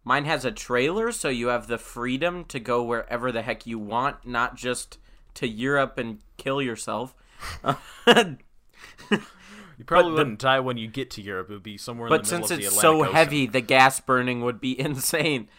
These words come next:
Speaker 1: So you would need to, <laughs> like, get air, air fueled.
Speaker 2: <laughs>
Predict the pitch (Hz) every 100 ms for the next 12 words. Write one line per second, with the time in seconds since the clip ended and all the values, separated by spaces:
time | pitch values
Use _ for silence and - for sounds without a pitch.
0 | - _ 156 151 135 135 131 143 127 131
1 | - 156 - _ _ _ 131 135 131 151
2 | - 135 135 135 127 - - - _ _
3 | _ _ 131 131 135 - 123 120 110 107
4 | 104 - _ _ _ _ - - - -
5 | 147